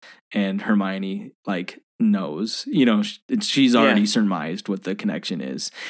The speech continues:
Speaker 1: And also something else, this, and I've made fun of this a lot too, and I don't think, I'm not defending the end of the first book because I still do think it's stupid that,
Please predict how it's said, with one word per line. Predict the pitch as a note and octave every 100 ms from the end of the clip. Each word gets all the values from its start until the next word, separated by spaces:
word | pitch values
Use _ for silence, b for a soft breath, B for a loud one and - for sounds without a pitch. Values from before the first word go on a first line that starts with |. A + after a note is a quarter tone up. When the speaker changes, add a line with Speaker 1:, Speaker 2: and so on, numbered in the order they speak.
| B
Speaker 1:
And | D#3+ F3
also | F3 G#3 A3+ G#3+
something | G#3+ G3 G3+ F#3+
else, | E3+ E3 -
this, | - D#3 D#3 B B B _ _ _ _ _ _ _ _ _ -
and | C3+ -
I've | D3 F3+
made | D#3+ D3+
fun | D3+ C#3
of |
this | B2+ A2+
a |
lot | A#2 G#2 -
too, | A#2+ C#3
and | A2+
I | A2
don't | G#2+ B2 A#2
think, | B2 A2+
I'm | A2 B2
not | B2 G#2+
defending | G#2 B2 A#2 A2
the | G#2+
end | G#2 A2
of |
the | G#2
first | G#2+ G#2+ -
book | A#2+
because | - G#2+
I | G#2
still | G#2 A#2 G#2+
do | G#2+
think | G#2+ A2
it's | G#2 -
stupid | - G#2+ G#2+ A#2 A2
that, | G#2 F#2+ -